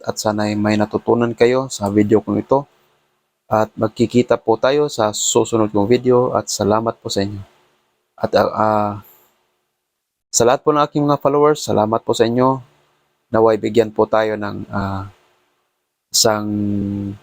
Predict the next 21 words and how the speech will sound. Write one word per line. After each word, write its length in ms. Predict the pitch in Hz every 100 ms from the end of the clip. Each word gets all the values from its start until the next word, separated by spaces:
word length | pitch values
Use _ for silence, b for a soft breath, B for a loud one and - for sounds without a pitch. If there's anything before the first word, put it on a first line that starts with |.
| _ _ _ _ _ _ _ _ _
ah, 320 | 107 101 101 -
kaalaman 560 | - 120 135 147 110 98 _ _ _ _ _ _ _ _ _
at 180 | - 110 _
karunungan 540 | 107 110 117 127 113
na 80 | 104
galing 320 | 107 110 110
po 160 | 107 110
sa 100 | 110
Diyos. 640 | 107 101 - - - - _ _ _ _ _ _ _
Sana'y 400 | - 110 113 110
bigyan 320 | 110 110 113
tayo 240 | 107 113 110
ng 400 | 107 104 107 113 - _ _ _ -
proteksyon 640 | 107 117 - 123 113 101 - _ _ _ _ _
at 160 | - -
ma-, 400 | 110 98 104 - - -
malusog 480 | 117 120 - 117 107
na 160 | 110 107
pangangatawan 800 | 104 104 104 101 - 98 98 95 _ _ _ _ _ _ _ -
upang 240 | 120 110
tayo'y 720 | 107 110 113 110 110 107 107